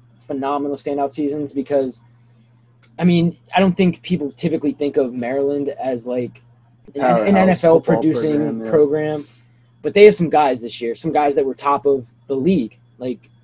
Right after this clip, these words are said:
Speaker 1: from Stephon Diggs to J C Jackson, eh, up in New England.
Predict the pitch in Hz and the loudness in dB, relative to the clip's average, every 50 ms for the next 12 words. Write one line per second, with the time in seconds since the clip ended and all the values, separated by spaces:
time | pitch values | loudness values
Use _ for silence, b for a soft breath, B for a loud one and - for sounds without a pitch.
0 | _ _ _ _ - - - 143 151 139 131 - - 160 - - 151 147 139 127 | _ _ _ _ -20 -10 -6 -4 -4 -4 -4 -6 -6 -6 -4 -2 -2 -2 -2 0
1 | 131 131 135 139 139 - - - 127 120 135 135 131 - 143 143 123 139 127 127 | 4 6 6 6 4 2 -4 -10 -2 2 2 2 2 0 -6 -4 -2 0 0 0
2 | 123 - - - 131 127 135 127 120 _ - 135 131 131 - 139 135 139 131 131 | -2 -6 -8 -10 -10 -10 -10 -10 -14 _ -10 -10 -8 -8 -8 -8 -8 -6 -6 -6
3 | 135 127 127 131 127 127 135 127 131 135 135 135 | -4 -4 -4 -6 -6 -6 -6 -6 -6 -8 -8 -10